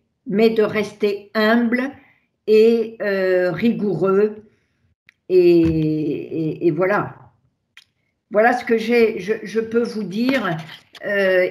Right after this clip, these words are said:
et, et j'ai eu cette chance de, de pouvoir me développer, euh, dans mon métier, euh, qui a des avantages et des inconvénients, bien sûr,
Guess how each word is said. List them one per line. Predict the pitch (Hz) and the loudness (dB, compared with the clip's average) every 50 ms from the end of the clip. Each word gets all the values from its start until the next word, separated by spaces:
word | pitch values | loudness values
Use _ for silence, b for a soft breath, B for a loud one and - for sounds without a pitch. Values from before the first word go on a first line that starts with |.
| - | -2
et, | - 208 208 196 - 208 214 | -4 -4 -4 -4 -2 -2 -2
et | 208 | -2
j'ai | 208 226 226 233 | 0 -2 0 0
eu | 254 254 | 0 -2
cette | 254 - 254 233 226 - | -4 -4 -4 -4 -4 -4
chance | - - 254 226 220 247 277 254 214 185 170 | -6 -2 0 2 2 2 0 -4 -8 -10 -6
de, | 175 190 185 185 185 180 180 185 185 B B B B B B B B | -4 -2 -2 0 -2 -2 -4 -8 -10 B B B B B B B B
de | 170 175 214 | 0 0 0
pouvoir | 214 - 240 254 214 208 254 254 | 0 0 -2 -4 0 2 2 2
me | 233 240 233 226 | 4 4 4 4
développer, | - - 247 254 - 226 220 226 226 226 226 226 220 214 226 240 269 - - - _ _ _ _ _ - | 4 2 0 0 0 2 2 0 0 0 2 2 4 4 4 2 0 -4 -10 -18 _ _ _ _ _ -8
euh, | 190 190 190 185 180 | -6 -4 -2 -2 -2
dans | 175 165 165 208 214 226 | -2 0 0 2 2 4
mon | 226 220 214 214 | 2 2 2 2
métier, | 208 214 208 208 - - 196 202 208 214 233 254 254 - b b b b b b _ - - | 2 2 0 0 -6 -6 -2 2 4 4 4 2 -2 -10 b b b b b b _ -12 -8
euh, | 185 180 180 170 165 170 165 165 | -6 -4 -4 -2 -2 -2 -2 -2
qui | 165 - - 175 175 | -4 -6 -2 0 2
a | 190 214 208 | 2 2 2
des | 175 180 170 160 160 180 | 2 2 0 0 0 -2
avantages | 170 175 175 180 165 160 214 233 247 262 254 - 185 | -4 -4 -4 -4 -4 -2 0 0 2 2 0 0 -4
et | 175 | -6
des | 160 160 185 175 160 190 | -4 -4 -4 -4 -4 -6
inconvénients, | 190 185 - - 180 185 160 180 185 180 185 208 233 269 277 | -8 -10 -8 -8 -6 -4 -2 0 0 0 0 0 0 0 0
bien | 247 180 175 185 | 0 -2 -2 -4
sûr, | 185 185 - - 254 277 285 262 208 160 | -4 -6 -6 -2 0 2 2 2 0 -4